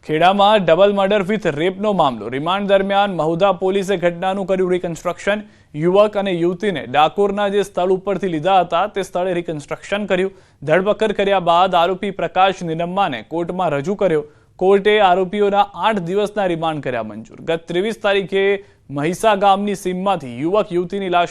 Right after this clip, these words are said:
મળી હતી. પંચમહાલનું કપલ ઘરેથી ભાગીને યાત્રાધામ ડાકોર પહોંચ્યું હતું. આશરાની શોધ કરતા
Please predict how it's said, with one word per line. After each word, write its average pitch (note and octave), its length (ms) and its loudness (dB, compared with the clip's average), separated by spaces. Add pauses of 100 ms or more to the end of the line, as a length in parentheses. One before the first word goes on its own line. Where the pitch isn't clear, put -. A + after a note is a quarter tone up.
મળી F3+ 240 0
હતી. D#3+ 280 -6 (220)
પંચમહાલનું F3 640 -2
કપલ G3 300 -2
ઘરેથી F3 340 -2
ભાગીને F3 420 0
યાત્રાધામ E3+ 580 -2
ડાકોર D#3 340 0
પહોંચ્યું D3 420 -2
હતું. D#3 300 -6 (280)
આશરાની G3 680 0
શોધ G3+ 380 0
કરતા F#3 600 2